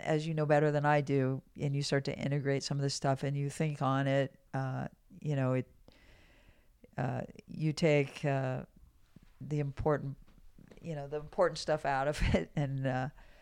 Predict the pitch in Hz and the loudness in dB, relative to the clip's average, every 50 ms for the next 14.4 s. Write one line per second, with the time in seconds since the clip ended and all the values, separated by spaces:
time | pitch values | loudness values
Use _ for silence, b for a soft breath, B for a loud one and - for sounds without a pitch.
0 | b b b b b b b b b - - 151 147 147 147 147 143 143 139 135 | b b b b b b b b b -8 -2 2 4 6 6 6 6 4 2 0
1 | - - 139 151 151 170 160 151 160 143 135 151 151 151 143 143 143 143 143 139 | -2 -2 0 0 0 0 0 4 4 4 6 4 2 2 2 2 4 4 4 4
2 | 135 135 135 135 _ - - - - _ _ _ - - 147 147 139 - - 135 | 4 2 -2 -4 _ -20 -20 -20 -20 _ _ _ 2 4 6 6 4 4 2 -2
3 | 131 131 - - 143 135 135 135 139 - - - 131 139 - - - - 147 139 | -4 -4 -2 0 0 0 2 0 -4 -6 -6 -6 -6 -6 -6 -6 0 2 4 4
4 | 139 135 - - 143 143 139 135 131 139 131 135 165 165 156 147 139 135 156 175 | 4 2 0 -2 0 2 2 2 2 2 2 4 4 8 10 10 10 10 8 8
5 | 180 170 170 165 151 - - 170 156 151 147 160 170 185 190 180 165 156 156 156 | 8 8 8 6 6 8 8 8 8 8 8 10 10 12 12 12 12 12 12 12
6 | 151 - 113 143 143 147 147 - - - - 185 175 170 165 160 160 156 156 - | 8 6 4 6 6 6 4 2 -2 2 6 8 10 12 12 12 10 8 6 0
7 | - - - - - - - - - - - - 170 165 165 156 156 156 - - | -12 -20 -20 -20 -20 -20 -20 -20 -20 -8 2 4 6 8 8 8 8 4 0 0
8 | - 180 165 156 151 151 156 151 151 156 - - 143 147 147 147 147 151 - - | 2 6 8 8 8 8 8 8 6 6 2 -2 0 2 4 4 4 4 2 -2
9 | - _ - - 170 175 175 175 170 170 170 165 165 156 170 - - - _ _ | -18 _ 2 6 8 8 10 10 10 10 10 8 6 4 -2 -8 -10 -20 _ _
10 | - _ - _ _ - _ - - _ - - - - - - - 170 160 160 | -20 _ -20 _ _ -20 _ -20 -20 _ -20 -20 -10 -4 -2 8 10 12 12 12
11 | 160 - - 165 151 143 139 143 - - _ _ _ - 147 147 147 147 147 147 | 10 6 2 2 2 2 0 -2 -4 -8 _ _ _ 4 6 6 8 8 6 4
12 | 147 - - - 165 156 151 147 139 147 - - 170 180 180 175 165 151 151 - | 2 2 4 6 8 8 8 8 6 4 6 6 8 10 8 8 8 8 6 4
13 | - _ - _ - 156 147 - - - 165 170 175 180 175 180 170 170 160 - | -4 _ -8 _ 0 0 0 4 6 10 12 12 12 12 10 8 6 4 4 4
14 | - 175 165 165 165 175 160 147 | 4 6 6 8 6 4 2 0